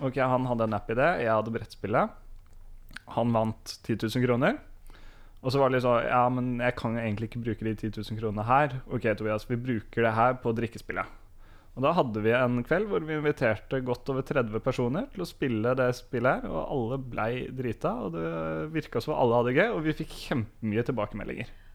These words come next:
Og jeg får jo fortsatt høre når jeg er nede på Coworks av folk der, "Ja, når er det du skal ha en ny kveld?"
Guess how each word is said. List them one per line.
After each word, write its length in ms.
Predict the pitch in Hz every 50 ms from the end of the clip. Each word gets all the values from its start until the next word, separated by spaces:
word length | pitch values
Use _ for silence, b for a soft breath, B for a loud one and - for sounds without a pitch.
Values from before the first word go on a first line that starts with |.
| b b b b b b b b b b b b b b b -
Og 120 | - 127 127
jeg 420 | 127 127 131 131 - - - 123 - -
får 120 | - 127 123
jo 20 |
fortsatt 380 | 120 - 120 - 151 147 - - -
høre 340 | 180 156 123 107 101 95 113
når 120 | 113 120 117
jeg 120 | 110 104
er 40 | 101
nede 160 | 110 104 98
på 140 | 98 - 104
Coworks 420 | - 110 101 98 104 107 - - -
av 280 | 101 104 104 104 104 - - - - - - - - -
folk 280 | - 117 110 104 - -
der, 200 | 113 113 107 117
"Ja, 140 | 123 127 123
når 200 | 123 120 117 113
er 160 | 110 107 101
det 180 | 107 107 104 104 - - - - - - - -
du 80 | 123 107 107 104
skal 220 | - - 117 107
ha 120 | 98 101
en 100 | 101 101
ny 180 | 104 104 104 107 - - - - - - -
kveld?" 260 | - - 123 113 107